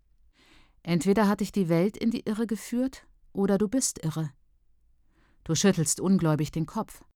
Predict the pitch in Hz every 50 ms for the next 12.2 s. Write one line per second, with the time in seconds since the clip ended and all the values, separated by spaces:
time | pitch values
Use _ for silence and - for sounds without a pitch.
0 | _ _ - - 160 - - 180 156 165 160 151 170 175 226 247 - 185 160 -
1 | 185 208 247 - - - - - - - - - - - _ _ _ _ - -
2 | 180 - - 185 180 180 - - 185 170 147 175 190 220 240 226 - 180 160 156
3 | 160 160 185 - 220 196 - 254 277 - - 131 123 - - - - - _ _
4 | _ _ _ - - - - - - - - - - - - - - - - -
5 | - - - - - 180 185 185 190 196 202 - - - 190 175 175 - - -
6 | 170 - 233 269 226 160 156 151 143 123 127 147 - - - _ _ _ - 160
7 | - - 170 165 160 147 - 156 143 143 - - - 214 175 127 - - - _
8 | _ _ _ - _ _ _ - - _ - - - - - - - - - -
9 | - - - _ - - - - - - - 196 - 214 208 202 233 262 277 226
10 | - - 185 - - 185 214 208 - - 180 165 156 - 170 160 165 165 147 160
11 | - - 160 170 165 - - 156 151 147 - - 160 156 - - - 165 160 156
12 | 156 151 151